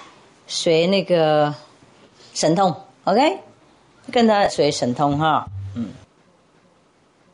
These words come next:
呃，这个学已经很好了啊，差不多跟孙悟空那些，<laughs> 啊。你知道有，有一些石头的那些，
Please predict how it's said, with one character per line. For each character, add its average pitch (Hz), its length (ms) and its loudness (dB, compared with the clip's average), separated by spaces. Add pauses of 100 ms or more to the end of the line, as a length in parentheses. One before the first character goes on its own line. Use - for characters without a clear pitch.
(160)
呃， 214 480 2 (960)
这 330 140 -2
个 196 260 4
学 165 360 2
已 175 140 0
经 185 200 2
很 156 160 2
好 127 180 0
了 - 160 -8 (280)
啊， 135 320 -4 (260)
差 208 140 0
不 196 100 2
多 190 240 4
跟 170 340 -2
孙 185 220 0
悟 170 140 0
空 156 320 -2
那 147 100 0
些， 143 180 -4 (340)
<laughs> 151 60 -6 (140)
啊。 139 240 -4 (960)
你 190 100 0
知 220 140 2
道 196 160 4
有， 165 280 2
有 170 180 2
一 214 80 2
些 208 160 4
石 - 840 0
头 151 320 2
的 156 140 4
那 175 200 2
些， 180 560 2